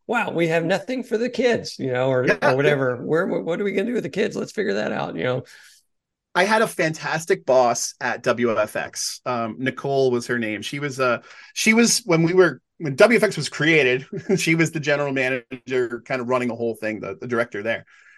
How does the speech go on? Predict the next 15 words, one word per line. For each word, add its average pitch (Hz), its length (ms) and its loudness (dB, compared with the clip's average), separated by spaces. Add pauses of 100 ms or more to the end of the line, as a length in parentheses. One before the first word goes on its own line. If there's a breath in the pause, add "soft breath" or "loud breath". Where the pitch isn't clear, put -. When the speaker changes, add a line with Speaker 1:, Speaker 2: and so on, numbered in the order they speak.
(300 soft breath)
Speaker 2:
She 214 720 -4 (220)
came 156 300 0
from 143 260 0
doing 123 640 2
really, 202 420 4
really 143 260 2
big 123 200 2
events, 110 320 -8
Macworld 123 960 0
and, 107 400 -8
um, 104 540 -14 (680)
uh, 110 140 -8 (100)
E 180 220 2
three, 143 540 0
these 117 220 -6